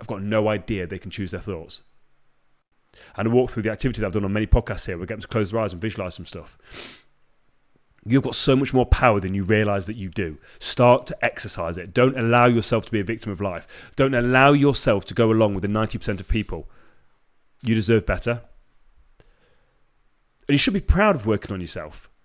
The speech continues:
Do you share this podcast? Do you tell people that you listen to this podcast?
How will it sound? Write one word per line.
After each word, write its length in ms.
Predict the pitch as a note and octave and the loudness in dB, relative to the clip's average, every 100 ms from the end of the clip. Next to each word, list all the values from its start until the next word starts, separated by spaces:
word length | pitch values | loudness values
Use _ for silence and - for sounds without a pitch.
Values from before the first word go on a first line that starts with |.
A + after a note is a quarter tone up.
| _ _ _ _ _ _ _ _ _ | _ _ _ _ _ _ _ _ _
Do 80 | - | -4
you 60 | D#3 | 0
share 220 | - F#3 | 6 6
this 160 | E3 - | 4 2
podcast? 640 | A#3 - A2 - - - - C3+ - | 0 2 -4 -4 -8 -10 -16 -12 -4
Do 80 | |
you 40 | D#3 | 0
tell 260 | - A3 | 4 4
people 320 | - G3+ - A#2 | 4 2 2 -2
that 80 | |
you 40 | G#2+ | -2
listen 220 | G2+ G2 | -4 -6
to 60 | F2+ | -8
this 80 | |
podcast? 460 | - F#2+ - D#2 | -8 -10 -10 -14